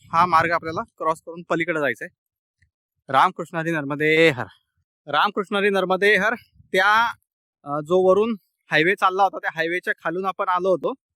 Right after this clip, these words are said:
तिथून साधारण अर्धा पाऊण किलोमीटर आल्यानंतर पुढं आपल्याला डांबरी रोड लागलेला आहे. या डांबरी रोडने आपल्याला डाव्या बाजूला वळायचं आहे.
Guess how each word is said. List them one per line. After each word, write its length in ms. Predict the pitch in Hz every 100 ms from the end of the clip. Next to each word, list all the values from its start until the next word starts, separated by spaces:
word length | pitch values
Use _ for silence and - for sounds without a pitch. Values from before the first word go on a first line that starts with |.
| _ _
तिथून 220 | 160 185
साधारण 520 | 208 180 165 170 214 240 226 _
अर्धा 320 | 165 170 185
पाऊण 260 | 226 202 214
किलोमीटर 360 | 220 214 214 214
आल्यानंतर 480 | 185 190 190 190 262 _ _ _ _ _
पुढं 160 | 185 202
आपल्याला 340 | 196 196 214
डांबरी 400 | 190 180 185 220
रोड 200 | 214 202
लागलेला 340 | 175 160 160
आहे. 200 | 156 143 220 _ _ _ _ _
या 140 | 160 196
डांबरी 340 | 175 175 190
रोडने 300 | 202 202 190
आपल्याला 300 | 190 185 196 240 160
डाव्या 300 | 160 156 185
बाजूला 300 | 180 165 175 233 _ _ _ _ _ _ _
वळायचं 360 | 151 147 151 160
आहे. 220 | 226 -